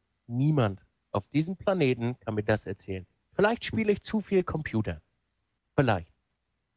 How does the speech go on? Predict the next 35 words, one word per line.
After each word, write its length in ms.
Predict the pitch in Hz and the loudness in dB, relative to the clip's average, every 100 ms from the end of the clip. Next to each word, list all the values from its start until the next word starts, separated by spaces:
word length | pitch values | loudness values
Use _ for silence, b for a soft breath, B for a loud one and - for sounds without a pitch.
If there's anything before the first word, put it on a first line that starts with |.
| _ _ _ _ - | _ _ _ _ 2
Nur 160 | 208 | 4
ein 80 | 180 | 6
bisschen. 360 | 151 - 95 90 _ - | 4 2 -4 -8 _ -6
Dass 140 | 110 | -4
ich 120 | 135 - | -2 0
manchmal 340 | 160 160 156 | 0 2 2
sechzehn 400 | 160 160 - 147 | 2 -2 -2 -2
Stunden 320 | - 160 165 | 0 0 0
spiele 480 | 165 - 156 156 160 _ _ _ _ _ _ _ _ - | -4 -6 0 0 -2 _ _ _ _ _ _ _ _ -2
und 240 | 123 110 | -2 0
ein 100 | 117 | 0
halbes 220 | 135 139 127 | 2 2 0
Spiel 260 | - 131 | 2 2
durchkriege 460 | 123 139 - 131 117 | 4 2 0 0 2
und 100 | 113 | 2
mich 160 | 113 | 0
dann 160 | - 104 | 0 -2
verarscht 420 | - 104 101 - - | -2 -2 -2 -4 -14
fühle. 260 | 85 92 _ _ _ _ _ _ _ _ _ _ _ _ _ | -16 -16 _ _ _ _ _ _ _ _ _ _ _ _ _
Aber 200 | 113 110 | 0 2
das 260 | 113 143 - | 4 2 2
ist 180 | 143 - | -4 -4
doch 100 | 117 | 0
der 160 | 117 | -2
größte 480 | 107 - 160 - 151 | -2 4 2 4 -4
Dreck, 420 | 135 - 143 - | -2 -4 -4 -4
den 160 | - 120 | 0 2
es 180 | 113 - | 0 -2
gibt. 240 | 104 98 _ _ _ _ _ _ - | -8 -8 _ _ _ _ _ _ 0
Dass 160 | 127 - | 0 2
sie 80 | |
das 180 | 139 220 | 2 2
noch 140 | 110 - | 0 -2
drinne 360 | 120 208 220 | 2 4 4
lassen, 460 | 120 104 - 92 | 4 0 -2 -18